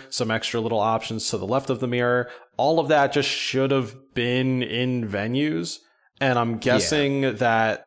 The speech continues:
Speaker 1: whatever Horizon Home is, or, you know, their idea of the metaverse, I'm guessing that, like, all of that customization stuff will still just exist in the home environment of it. And these apps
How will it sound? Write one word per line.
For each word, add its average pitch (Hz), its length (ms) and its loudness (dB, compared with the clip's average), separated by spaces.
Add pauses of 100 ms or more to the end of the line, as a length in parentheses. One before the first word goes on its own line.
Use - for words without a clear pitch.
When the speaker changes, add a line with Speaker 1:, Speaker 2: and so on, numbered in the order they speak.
Speaker 1:
whatever 127 520 0
Horizon 123 520 2
Home 113 360 -2
is, 135 420 0
or, 110 300 0
you 113 160 -4
know, 95 400 -4
their 113 420 0
idea 113 320 0
of 117 100 -4
the 104 60 -6
metaverse, 120 460 0 (260)
I'm 113 200 -2
guessing 120 540 0
that, 107 340 0
like, 104 420 -2 (220)
all 127 240 2
of 127 60 4
that 117 180 2
customization 117 600 -2
stuff 131 340 -2
will 120 140 -2
still 113 340 0
just 113 280 -2
exist 101 480 -2
in 110 100 -4
the 101 120 -4
home 113 360 -2
environment 131 580 0
of 135 160 0
it. 147 240 0 (240)
And 113 360 0
these 117 200 -2
apps 113 460 0